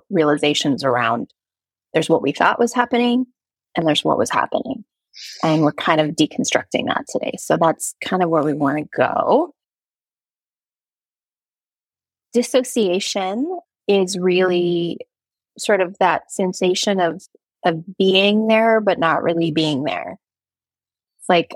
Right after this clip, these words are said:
a detachment. Some people describe it as an out-of-body kind of experience, a floating sensation, a detachment from reality, a numbing. It can kind of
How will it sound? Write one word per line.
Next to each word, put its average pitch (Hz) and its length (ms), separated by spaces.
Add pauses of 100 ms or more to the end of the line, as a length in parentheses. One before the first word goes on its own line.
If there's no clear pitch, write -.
a 156 80
detachment. 170 880
Some 185 120
people 180 220
describe 165 500
it 165 200
as 170 400 (360)
an 170 300
out-of-body 165 800 (420)
kind 220 120
of 220 80
experience, 220 880 (600)
a 180 60
floating 208 840
sensation, 214 1000 (580)
a 170 80
detachment 190 1000 (520)
from 180 200
reality, 202 840 (760)
a 175 60
numbing. 190 920
It - 140
can 190 140
kind 190 220
of 190 100